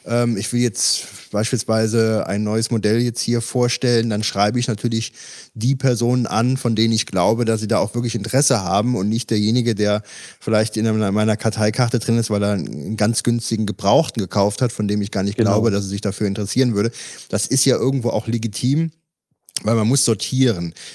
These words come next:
Speaker 1: Ähm, nur das Ganze, finde ich, hat ja in den letzten Jahren, ähm, eine gewisse, ähm, sag jetzt mal, durch das Internet auch, äh, Ausmaße angenommen, wo man Daten sammeln kann, die jetzt, ähm, aus völlig anderen Quellen noch stammen und nicht aus den eigenen
Speaker 2: Richtig.
Speaker 1: Erfahrungen,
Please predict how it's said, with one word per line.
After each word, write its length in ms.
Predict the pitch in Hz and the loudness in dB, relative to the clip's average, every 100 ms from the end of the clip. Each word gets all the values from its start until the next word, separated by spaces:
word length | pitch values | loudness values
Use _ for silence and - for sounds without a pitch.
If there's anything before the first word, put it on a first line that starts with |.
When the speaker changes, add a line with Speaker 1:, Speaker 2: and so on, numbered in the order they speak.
| - | -8
Speaker 1:
Ähm, 340 | 113 110 110 113 | 0 2 2 0
nur 340 | 120 135 135 - | 0 2 2 0
das 240 | 113 - | -4 -4
Ganze, 420 | - 127 - 151 | -2 -2 2 0
finde 280 | 135 147 139 | 0 -2 -2
ich, 160 | 135 131 | -2 -2
hat 160 | 117 | 0
ja 80 | 127 | 0
in 80 | 120 | 0
den 80 | 110 | -2
letzten 320 | 110 - 123 | -4 -4 -2
Jahren, 440 | 90 98 135 151 - - - - | 0 2 0 -2 -6 -18 -20 -6
ähm, 540 | 117 120 120 120 110 _ | -2 0 0 -2 -4 _
eine 260 | 107 113 110 | -2 0 0
gewisse, 640 | 110 123 - 120 117 107 | 0 0 2 2 2 0
ähm, 640 | 104 113 113 110 110 110 101 | -2 0 0 0 -2 -4 -2
sag 140 | 107 | -2
jetzt 160 | 101 113 | -2 -2
mal, 180 | 101 | -2
durch 160 | 101 101 | -2 -4
das 120 | - | -4
Internet 440 | - 175 143 131 - | -2 0 0 -2 -2
auch, 340 | 120 135 - - - _ | -2 -2 -4 -16 -20 _
äh, 280 | - 110 107 - | -4 -2 -2 -2
Ausmaße 640 | 123 165 - 110 113 123 - | 0 0 2 0 0 0 0
angenommen, 720 | 175 170 110 101 123 147 117 | 2 2 2 2 0 0 0
wo 120 | 120 | 0
man 280 | 110 110 98 | 2 0 0
Daten 380 | 98 127 156 | 0 0 0
sammeln 420 | 131 135 139 139 139 | 0 0 0 -2 -2
kann, 380 | 139 143 143 - - - - | -2 -2 -2 -6 -18 -20 -6
die 160 | 113 117 | -2 0
jetzt, 440 | 113 - - - | 0 -4 -6 -4
ähm, 720 | 117 117 117 113 117 117 107 - | 0 2 2 0 0 -2 -4 -4
aus 200 | 101 - | -4 -2
völlig 320 | - 123 - | -2 -2 -2
anderen 220 | 117 110 | -2 -2
Quellen 380 | - 117 147 175 | 0 2 4 4
noch 140 | 175 | 0
stammen 400 | - 160 165 170 | 0 0 0 -2
und 160 | - 117 | 0 0
nicht 220 | 139 - | 0 0
aus 160 | 107 - | -4 -2
den 180 | 110 | -2
eigenen 360 | 92 107 117 117 | 0 2 2 0
Speaker 2:
Richtig. 80 | 101 | -2
Speaker 1:
Erfahrungen, 760 | 104 - 104 131 165 185 220 | -4 -2 0 2 2 0 -2